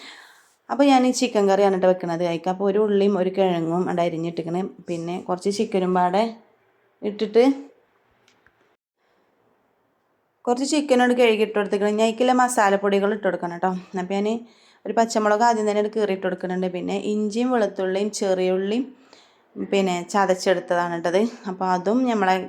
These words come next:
കറിക്ക് ഇട്ട് കൊടുക്കുന്നുണ്ട്. സാധാ നാടൻ കറിയാണ് ട്ടോ ചിക്കൻ കറി. ചിക്കൻ മസാല ഒന്നും ഇടുന്നില്ല ട്ടോ. പിന്നെ കുറച്ച് മഞ്ഞൾപ്പൊടിയും കുറച്ച് മല്ലിപ്പൊടിയും പിന്നെ വലിയ ജീരകത്തിൻ്റെ പൊടിയാണ് ട്ടോ ഇടുന്നത്. പിന്നെ കുറച്ച് മുളക് പൊടി ട്ടോ. ഇത് നല്ല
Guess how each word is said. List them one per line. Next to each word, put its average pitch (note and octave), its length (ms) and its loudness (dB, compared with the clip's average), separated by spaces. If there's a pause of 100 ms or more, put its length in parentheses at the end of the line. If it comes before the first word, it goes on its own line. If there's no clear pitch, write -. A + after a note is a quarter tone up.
(120)
കറിക്ക് E3+ 360 -2
ഇട്ട് F3+ 100 -14
കൊടുക്കുന്നുണ്ട്. E3+ 440 -6
സാധാ G3 240 2 (120)
നാടൻ G3+ 340 2 (100)
കറിയാണ് E3 460 -2 (100)
ട്ടോ E3+ 80 4 (100)
ചിക്കൻ E3+ 360 -10
കറി. F3 180 -2 (480)
ചിക്കൻ G#3+ 300 -4
മസാല A#3 360 2
ഒന്നും A#3 140 2
ഇടുന്നില്ല E3 400 -2
ട്ടോ. F3 100 2 (480)
പിന്നെ A3+ 240 -2
കുറച്ച് A3+ 260 0 (100)
മഞ്ഞൾപ്പൊടിയും F#3 600 0 (200)
കുറച്ച് F#3+ 320 -6 (120)
മല്ലിപ്പൊടിയും F3+ 680 0 (520)
പിന്നെ G#3+ 200 0 (140)
വലിയ F3+ 220 2 (120)
ജീരകത്തിൻ്റെ F3 600 -2
പൊടിയാണ് E3+ 460 -2
ട്ടോ F3 100 -4
ഇടുന്നത്. E3+ 340 -4 (1160)
പിന്നെ G#3+ 200 -2
കുറച്ച് G#3 320 0
മുളക് F#3 240 2 (100)
പൊടി E3+ 200 -4
ട്ടോ. F3+ 100 -2 (140)
ഇത് G3 160 -6
നല്ല A3 200 2